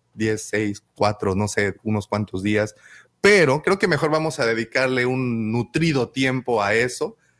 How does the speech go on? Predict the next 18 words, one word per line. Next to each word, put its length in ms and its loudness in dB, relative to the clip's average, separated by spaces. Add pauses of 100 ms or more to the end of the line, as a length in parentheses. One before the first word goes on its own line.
(220)
porque 680 2
yo 440 0
sé 440 -4 (640)
de 200 -2
antemano 680 -4
que 100 -2
el 120 0
día 240 2
de 120 2
hoy 300 0
las 420 0
astroefemérides 1200 -2 (100)
están 580 -4 (500)
así, 460 -6 (140)
jugosas, 880 0
jugosas 600 0
tipo 280 -2
yarna. 460 2